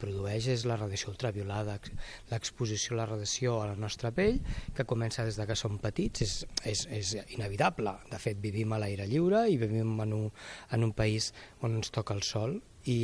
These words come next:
és un motiu de salut, també. Però l'exposició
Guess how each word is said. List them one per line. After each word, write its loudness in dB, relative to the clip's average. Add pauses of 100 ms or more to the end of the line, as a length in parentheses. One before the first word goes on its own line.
és 0
un 4
motiu 2
de 2
salut, 0
també. -8 (480)
Però 10
l'exposició 2